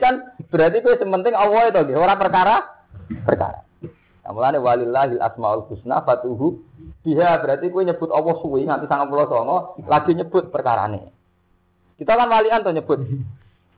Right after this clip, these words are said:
Ya Allah, terus kok nyebut Allah pisan ae, terus nyebut kadate ora bar-bar. <laughs> Lah niku lho nggih, sakniki mun ketara. Bener kula napa jenengan? Nah, sausé tak wacana lho.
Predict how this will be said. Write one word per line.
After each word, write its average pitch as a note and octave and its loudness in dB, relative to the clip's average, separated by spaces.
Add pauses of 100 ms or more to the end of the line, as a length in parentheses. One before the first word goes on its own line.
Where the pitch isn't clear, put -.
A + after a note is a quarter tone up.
(140)
Ya F#2+ -2
Allah, A2+ 0
terus - -12 (480)
kok B2 2 (160)
nyebut A#2+ -2
Allah B2 0
pisan B2+ -2
ae, C#3+ 2
terus C#3 -8
nyebut C#3 -2 (320)
kadate G3 4
ora G3+ 4
bar-bar. G#3+ 4
<laughs> - - (4000)
Lah G3 4
niku C4 4
lho F#3 4 (120)
nggih, B3 6
sakniki A3+ 2
mun A#3 -2
ketara. G#3+ 4 (240)
Bener F3+ 2
kula G#3+ 4
napa G3+ 2
jenengan? E3+ 2
Nah, C3+ 0
sausé D#3+ 2
tak D3+ 4
wacana D#3 4
lho. C3+ 2